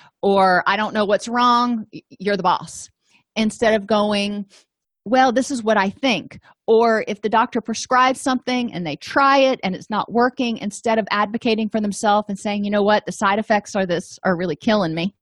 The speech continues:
they just sit there and suffer in silence or become non-compliant with treatment. I don't want that. So we need to encourage people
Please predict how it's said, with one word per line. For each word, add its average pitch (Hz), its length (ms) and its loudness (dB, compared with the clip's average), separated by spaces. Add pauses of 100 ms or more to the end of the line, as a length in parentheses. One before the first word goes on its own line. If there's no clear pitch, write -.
(1000)
they 220 160 2
just 220 240 -4
sit - 180 -4
there 208 220 2
and 190 140 -6
suffer 196 580 -4 (160)
in 196 120 -2
silence 175 540 -2
or 185 160 0
become 185 460 -2
non-compliant 175 800 -4
with 165 140 -10
treatment. - 380 -8 (360)
I 226 60 -6
don't 202 260 0
want 196 260 -2
that. - 160 -4 (300)
So 220 140 0
we 220 120 0
need 220 420 0
to 247 120 -4
encourage 220 720 -4
people 185 500 -4